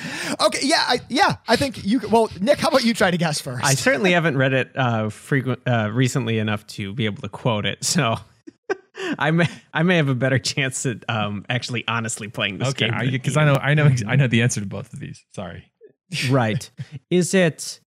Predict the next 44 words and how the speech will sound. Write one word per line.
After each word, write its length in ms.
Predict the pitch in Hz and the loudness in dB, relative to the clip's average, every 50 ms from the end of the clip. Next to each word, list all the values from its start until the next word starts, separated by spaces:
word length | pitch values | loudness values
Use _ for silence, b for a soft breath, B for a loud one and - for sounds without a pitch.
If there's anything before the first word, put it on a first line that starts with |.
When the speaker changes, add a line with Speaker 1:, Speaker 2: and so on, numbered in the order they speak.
| _ _ - | _ _ -2
Speaker 2:
it's, 260 | 156 147 - - - _ - | -2 -2 -2 -4 -14 _ -6
the 180 | 135 165 151 | -2 0 0
last 360 | 165 180 226 277 285 - - | 2 2 0 0 -2 -4 -4
one's 220 | - 175 165 135 117 | -2 0 0 0 2
gotta 220 | 139 139 143 135 | 2 2 2 2
be 120 | 110 110 104 | 2 0 -2
knife. 680 | 104 104 113 147 156 123 101 98 110 131 - - - - | -2 0 0 2 2 0 0 -2 -6 -8 -12 -16 -20 -12
Speaker 1:
The 120 | 110 110 139 | -4 0 0
Speaker 2:
It's 120 | 131 113 | 0 0
Speaker 1:
last 180 | 113 117 135 170 | 0 -2 2 2
Speaker 2:
two 40 | 190 | 4
Speaker 1:
one 20 | 180 | 4
Speaker 2:
different 240 | 190 190 190 160 - | 4 2 2 2 2
Speaker 1:
is 40 | 135 | 4
Speaker 2:
words, 120 | 156 185 | 4 4
Speaker 1:
definitely 480 | 208 226 160 - - 262 269 285 175 165 | 4 4 2 2 2 2 2 2 0 0
Speaker 2:
though? 60 | 151 | 0
Speaker 1:
knife. 400 | 143 139 131 117 87 82 - 120 | 0 -2 -4 -4 -6 -8 -6 -2
Yeah, 180 | 139 139 131 110 | -2 0 0 -2
so 180 | - - 139 123 | -2 -4 -4 -4
the 80 | 123 | -4
kitchen's 340 | - - 190 - 185 202 165 | -4 -2 0 0 2 2 2
Speaker 2:
Okay. 100 | 120 117 | 2 2
Speaker 1:
thick 200 | - 175 156 - | 2 0 2 0
and 120 | 160 135 - | -2 -2 0
full 180 | - 156 147 | -2 0 0
of 80 | 135 120 | 0 -2
strife. 360 | - - - 156 143 131 123 - | -4 -2 0 0 0 0 0 -2
Don't 200 | 117 101 92 - | -6 -6 -6 -6
touch 260 | - 101 104 - - 143 | -6 -6 -6 -4 -2 -2
my 140 | 143 156 160 | 0 0 2
blank. 500 | 151 180 190 226 220 202 170 147 - - | 2 2 2 2 2 2 0 0 -2 -4
Don't 240 | 123 92 85 - - | -6 -6 -6 -6 -4
touch 280 | - 117 104 - - | -4 -2 -2 -2 -4
my 160 | 113 113 117 120 | -2 -2 0 0
knife. 440 | 113 98 78 69 60 53 - - - _ _ _ _ _ _ _ _ _ _ _ _ _ _ _ _ _ _ - | 0 0 -2 -4 -6 -8 -12 -16 -18 _ _ _ _ _ _ _ _ _ _ _ _ _ _ _ _ _ _ -6
Speaker 2:
Uh, 420 | 131 123 120 117 117 117 113 - - | -2 0 0 2 2 0 0 -2 -2
I 220 | 113 117 127 139 | -2 -2 0 2
am 220 | 151 156 143 131 113 | 2 2 2 0 0
gonna 200 | 123 120 117 107 | 0 -2 -2 -2
go 200 | - 117 117 120 | -2 0 0 0
ahead 240 | 117 - - 120 117 | 0 -2 -2 -2 -2
and 160 | 113 110 107 | -2 -4 -4
say 680 | - - - 123 110 107 107 104 104 104 101 101 101 - | -6 -8 -6 -4 -2 -2 -2 -2 -4 -4 -4 -6 -8 -10